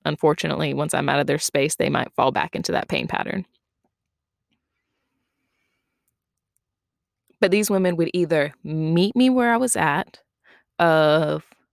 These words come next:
just being, like, content. You know, maybe this isn't the most ideal situation, but we're all content, we're all making the best of it, and we're all happy to see each other, and we're treating the customers with kindness and respect. Or they just wanna talk to me.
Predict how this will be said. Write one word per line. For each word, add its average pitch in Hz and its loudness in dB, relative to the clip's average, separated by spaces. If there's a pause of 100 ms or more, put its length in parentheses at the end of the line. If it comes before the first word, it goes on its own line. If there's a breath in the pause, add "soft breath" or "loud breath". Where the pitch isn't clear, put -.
(720)
just 196 -6
being, 220 -2
like, 202 -2
content. 180 -4
You 170 -4
know, 165 -2
maybe 170 2
this 170 0
isn't 160 -4
the 165 0
most 160 -2
ideal 156 0
situation, 156 -4
but 139 -2
we're 156 0
all 147 0
content, 165 -4
we're 143 -2
all 147 0
making 151 -4
the 151 -6
best 143 -4
of 139 -2
it, 147 -2
and 147 -4
we're 143 -2
all 151 0
happy 165 -2
to 175 -6
see - -2
each 151 -2
other, 151 0
and 147 -4
we're 147 2 (380 loud breath)
treating 151 0
the 143 -4
customers 151 -2
with 147 -4
kindness 151 -4
and 139 -6
respect. - -2 (1200)
Or 233 4
they 254 4
just 233 0
wanna 226 4
talk 214 4
to - -8
me. 185 -12